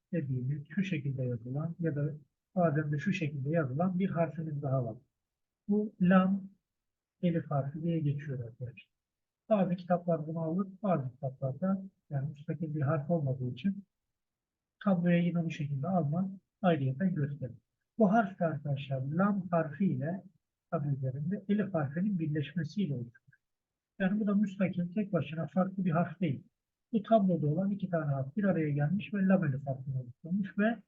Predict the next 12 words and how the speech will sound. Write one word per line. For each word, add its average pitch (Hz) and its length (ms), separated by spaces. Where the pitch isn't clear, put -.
la 208 300
seslerini 175 680
veriyor. 127 200
Yani 135 400
L 190 240
ve 208 60
A 185 260
seslerini 156 560
veriyor 117 280
arkadaşlar. - 520
Kelimenin 185 380
içerisinde 147 380